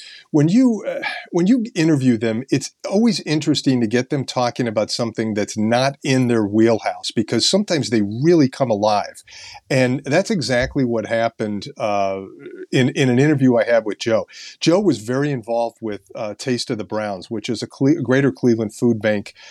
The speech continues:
uh, annual fundraiser. And I was covering it, and I was, uh, taking pictures, and I was interviewing people, and I had to do a video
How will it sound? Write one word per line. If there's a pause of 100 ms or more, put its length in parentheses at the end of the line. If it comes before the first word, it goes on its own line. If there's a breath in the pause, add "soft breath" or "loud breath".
(200 loud breath)
uh,
annual
fundraiser. (400 loud breath)
And
I
was
covering
it, (120)
and
I
was,
uh,
taking
pictures,
and
I
was
interviewing
people, (360 loud breath)
and
I
had
to
do
a
video